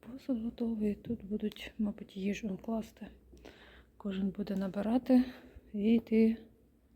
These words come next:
до свого столика. Планувала сьогодні до Адріанської стіни поїхати, але все ж таки передумала, поїду завтра.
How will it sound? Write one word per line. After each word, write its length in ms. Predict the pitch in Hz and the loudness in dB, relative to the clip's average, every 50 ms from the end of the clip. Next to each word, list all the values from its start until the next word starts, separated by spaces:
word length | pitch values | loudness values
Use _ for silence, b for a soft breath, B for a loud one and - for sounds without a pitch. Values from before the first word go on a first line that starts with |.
| _ _ _ - - - - | _ _ _ -20 -20 -18 -16
до 140 | 208 208 185 | -14 -14 -12
свого 320 | - - 214 180 196 196 | -8 -8 -6 -6 -6 -6
столика. 520 | - - - 185 180 180 180 175 - - 180 - - - _ _ _ - _ _ _ _ _ _ _ _ _ _ _ - - - - - - - - - - _ _ _ _ _ _ - - B B B B B B B - - | -8 -10 -12 -10 -8 -8 -8 -10 -12 -16 -20 -20 -20 -20 _ _ _ -20 _ _ _ _ _ _ _ _ _ _ _ -20 -20 -18 -20 -20 -20 -20 -20 -20 -20 _ _ _ _ _ _ -18 -16 B B B B B B B 0 6
Планувала 460 | 220 220 226 240 240 240 247 240 240 | 8 12 12 12 12 12 10 10 8
сьогодні 360 | 226 - 226 226 240 233 233 | 8 6 6 6 10 10 10
до 100 | 220 233 | 10 10
Адріанської 600 | 226 220 - 220 233 233 233 226 - - - 233 226 | 6 6 8 8 8 8 8 6 6 6 6 6 6
стіни 320 | - - - 247 285 294 | 6 8 10 12 12 12
поїхати, 760 | - - 208 196 196 196 - - 208 196 - - 208 202 196 202 208 | 10 4 0 2 2 0 0 -2 -6 -6 -4 0 0 2 2 2 2
але 220 | 208 208 214 220 233 | 2 4 4 4 2
все 240 | 220 - - 233 | 2 4 4 4
ж 100 | 226 - | 4 4
таки 220 | - 226 - - - | -2 -2 -2 -2 0
передумала, 680 | - 220 214 214 202 - 220 214 196 196 185 190 190 | 2 4 6 6 6 8 6 8 8 8 6 4 4
поїду 360 | - 190 196 190 202 190 202 | 4 2 2 2 2 2 2
завтра. 440 | 196 196 208 196 - - - 190 | 4 6 6 4 4 2 -2 -2